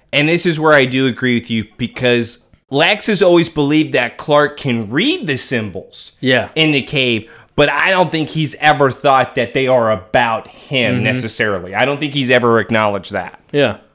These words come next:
Speaker 1: Lionel has, though.
Speaker 2: So that's why I'm like, okay, so Lex is thinking out loud now. He's like, "Yeah," and there's, and then, and then, but Clark says something crazy here, and I'm like, "Oh shit, there should be a two-headed monster here." And he's like, "Well, how did you,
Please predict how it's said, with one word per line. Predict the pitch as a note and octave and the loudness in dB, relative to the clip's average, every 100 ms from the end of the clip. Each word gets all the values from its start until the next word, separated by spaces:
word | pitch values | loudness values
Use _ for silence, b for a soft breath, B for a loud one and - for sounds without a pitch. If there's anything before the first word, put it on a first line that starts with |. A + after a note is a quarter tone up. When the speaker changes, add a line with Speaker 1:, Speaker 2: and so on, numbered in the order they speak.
| _ | _
Speaker 1:
Lionel | A2+ A2 F#2 | -4 -4 -4
has, | F2 - - | -10 -16 -16
though. | G2 | -2
Speaker 2:
So | E3+ | 2
that's | D3+ D#3 F3 | 4 4 4
why | D#3 | 4
I'm | D#3 | 4
like, | D3 C3 - b b - | 4 0 -2 b b -6
okay, | B2+ C#3+ A#2 | -2 0 0
so | A#2+ A2 | -2 0
Lex | B2+ F#3+ A#2+ | 2 0 -2
is | - | -4
thinking | B2+ A2 A#2 | -4 -2 -4
out | G#2 F#2+ | -6 -4
loud | G2+ G#2+ F#2+ | -2 -2 -2
now. | F2 E2+ - _ _ _ - | -10 -18 -20 _ _ _ -4
He's | C3+ B2+ | -2 0
like, | B2+ A#2 | 0 2
"Yeah," | C#3+ A#2 | 2 2
and | A2+ | 0
there's, | A#2+ A#2+ - _ C#3+ | -2 -4 -8 _ -4
and | C3 | 0
then, | C3 B2+ B2 A#2 G#2 b b b _ | 2 2 0 -4 -12 b b b _
and | C#3 C#3+ | -4 -2
then, | B2+ | 0
but | C3 B2 | 0 -2
Clark | - G3 D#4+ | 2 2 2
says | E3+ D3+ | 0 2
something | D#3 C3 | 2 0
crazy | A#2+ D3+ F#3 D#3+ | 0 2 2 2
here, | B2 A#2+ | -2 -2
and | B2 | 0
I'm | |
like, | A#2+ A2 | -2 -2
"Oh | A#2 A2+ F#2+ | -2 -2 -4
shit, | - - G#2+ G2+ | -6 -4 -4 -4
there | D3 | -4
should | - | 0
be | D#3+ | 0
a | C3 | 0
two-headed | D#3+ D#3 D#3+ | 0 0 0
monster | F#3+ F#3 A2+ | -4 -4 -4
here." | G#2+ F#2+ b b b b b D#3 | -4 -6 b b b b b -2
And | D#3+ | -2
he's | D3+ | 2
like, | D#3+ C#3 - - _ _ - | 2 2 -2 -12 _ _ -8
"Well, | A#2 A#2 A#2+ | -2 -2 0
how | B2 | -4
did | A#2+ | -4
you, | A#2+ A#2 A2 | -8 -8 -10